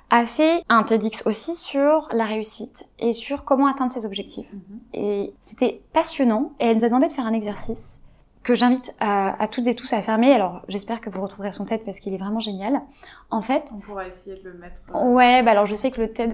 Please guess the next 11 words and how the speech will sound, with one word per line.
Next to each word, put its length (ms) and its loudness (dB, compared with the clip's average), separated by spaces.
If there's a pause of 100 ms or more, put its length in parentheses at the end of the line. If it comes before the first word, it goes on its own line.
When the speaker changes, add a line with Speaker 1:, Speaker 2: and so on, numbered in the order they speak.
Speaker 1:
en 80 4
plus, 260 -8
quand 200 -2
le 140 2
podcast 420 -10
sortira, 400 -10
techniquement, 520 -6 (120)
la 140 -2
vidéo 200 -4
sera 200 -12
sortie. 260 -18